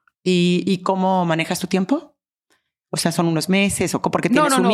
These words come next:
Speaker 1: hijo?
Speaker 2: o sea, estoy, sí, tengo mi hijo, estoy, mm, la mayor parte, evidentemente, aquí, eh, estoy siempre aquí en España, pero bueno, siempre me voy moviendo porque también tengo parte del estudio allí, voy trabajando desde allá. Eh, pero sí, actualmente estoy trabajando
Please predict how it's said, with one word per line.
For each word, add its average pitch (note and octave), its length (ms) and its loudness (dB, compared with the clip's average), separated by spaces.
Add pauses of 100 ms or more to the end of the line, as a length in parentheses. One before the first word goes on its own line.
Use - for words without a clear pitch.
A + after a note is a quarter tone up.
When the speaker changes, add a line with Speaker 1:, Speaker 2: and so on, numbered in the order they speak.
(120)
Speaker 1:
hijo? F3+ 100 -4
Speaker 2:
o D#3 40 0
sea, F3 200 2
estoy, F#3+ 320 0
sí, D#3 240 -2
tengo D#3+ 200 -4
mi E3 80 -2
hijo, D3+ 100 -2
estoy, E3+ 400 0
mm, E3+ 300 2
la D#3 120 2
mayor D3+ 320 -2
parte, D#3 280 -2
evidentemente, D3+ 720 0
aquí, E3 560 -2
eh, D3 340 0
estoy D3 180 -2
siempre D3 640 0
aquí D#3+ 380 -2
en D3+ 140 -4
España, E3+ 500 0 (480)
pero E3+ 140 0
bueno, F3 160 2
siempre E3+ 320 0
me D3+ 60 0
voy D#3+ 140 0
moviendo F3 360 2
porque F3+ 140 0
también D3 260 -2
tengo D3+ 260 -2
parte D#3+ 240 -2
del D3+ 80 0
estudio D3+ 380 -2
allí, F3+ 280 2
voy D3+ 180 0
trabajando D3 640 -4
desde D3 200 -4
allá. F3 560 0 (680)
Eh, F3+ 560 0
pero F#3 160 -2
sí, A#3+ 220 0
actualmente A3+ 460 0
estoy A3+ 180 -2
trabajando A3 880 -2